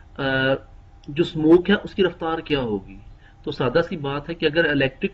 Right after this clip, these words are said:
train है, तो उसमें smoke नहीं होगा। So, इस तरह से जो candidates हैं, उनकी mental ability है, उसको भी check किया जाता है।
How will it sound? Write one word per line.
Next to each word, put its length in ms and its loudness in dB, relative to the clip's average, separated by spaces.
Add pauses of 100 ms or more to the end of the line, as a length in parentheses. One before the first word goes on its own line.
train 220 -2
है, 120 -6
तो 100 -14
उसमें 200 -10
smoke 400 -8 (140)
नहीं 320 -4
होगा। 420 -12 (300)
So, 80 4
इस 140 0
तरह 160 0
से 380 -2
जो 160 -2
candidates 540 0
हैं, 80 -4
उनकी 320 -6 (340)
mental 400 2
ability 440 0
है, 60 -2
उसको 280 -6
भी 180 -6 (240)
check 180 -6
किया 200 -4
जाता 340 -10
है। 220 -18